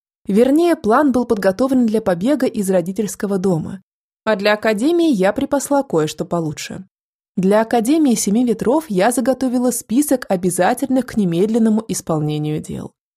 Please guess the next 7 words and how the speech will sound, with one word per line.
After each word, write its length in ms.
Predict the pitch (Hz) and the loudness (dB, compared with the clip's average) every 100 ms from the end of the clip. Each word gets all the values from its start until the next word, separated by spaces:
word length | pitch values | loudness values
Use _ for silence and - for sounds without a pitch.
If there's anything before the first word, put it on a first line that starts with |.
| _ _ _ | _ _ _
Подошла 440 | 190 196 - 269 | 2 2 2 -2
к 80 | 320 | 0
нему 180 | 311 311 | 0 0
крайне 340 | - - 165 | -2 -2 -4
ответственно. 760 | - 214 208 165 - - - 214 _ _ _ _ | -4 -4 -4 -6 -6 -10 -10 -12 _ _ _ _
Добыла. 640 | 190 180 170 247 247 - - _ _ _ _ | 2 2 2 0 0 -4 -12 _ _ _ _
Ладно, 680 | 240 247 240 170 160 156 196 | -6 -2 0 0 -2 -8 -10